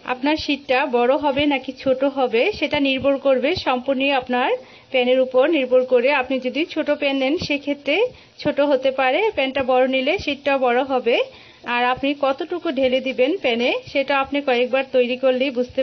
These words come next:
পারবেন। ছোট প্যান হলে কটার কাপ পরিমাণ নিলেই হয়, আবার যদি বড় প্যান হয় সেক্ষেত্রে হাফ কাপ পরিমাণ ব্যাটার ঢেলে দিলেও হয়। তো কয়েকবার তৈরি করে নিলেই এটা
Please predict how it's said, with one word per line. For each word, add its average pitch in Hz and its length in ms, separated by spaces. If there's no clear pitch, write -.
পারবেন। 240 340
ছোট 277 200
প্যান 262 180
হলে 254 200
কটার 247 340
কাপ 233 120
পরিমাণ 247 340
নিলেই 247 300
হয়, 302 180
আবার 233 200
যদি 247 160
বড় 226 160
প্যান 269 240
হয় 247 260
সেক্ষেত্রে 262 480
হাফ 226 240
কাপ 247 220
পরিমাণ 240 320
ব্যাটার 226 420
ঢেলে 233 260
দিলেও 240 280
হয়। 254 200
তো 254 60
কয়েকবার 254 360
তৈরি 254 280
করে 277 140
নিলেই 269 260
এটা 262 160